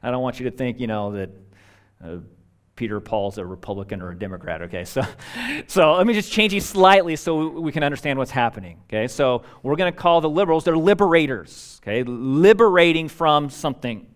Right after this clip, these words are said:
And we're gonna call the conservatives conservers. We wanna hold on to, to something. And so the liberators in, in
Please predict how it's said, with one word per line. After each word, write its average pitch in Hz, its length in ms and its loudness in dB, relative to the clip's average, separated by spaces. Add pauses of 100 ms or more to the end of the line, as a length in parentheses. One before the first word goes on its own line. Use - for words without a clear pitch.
(640)
And 147 360 2
we're 151 120 0
gonna 156 180 -2
call 151 260 2
the 143 80 -2
conservatives 143 400 -6
conservers. 185 1080 0 (340)
We 143 100 -6
wanna 160 200 2
hold 196 340 0
on 180 500 4 (160)
to, 175 180 -4
to - 240 -6
something. 131 680 -4 (840)
And 185 140 -2
so 220 160 4
the 185 120 0
liberators 214 720 2
in, 185 560 -2 (120)
in 165 560 -2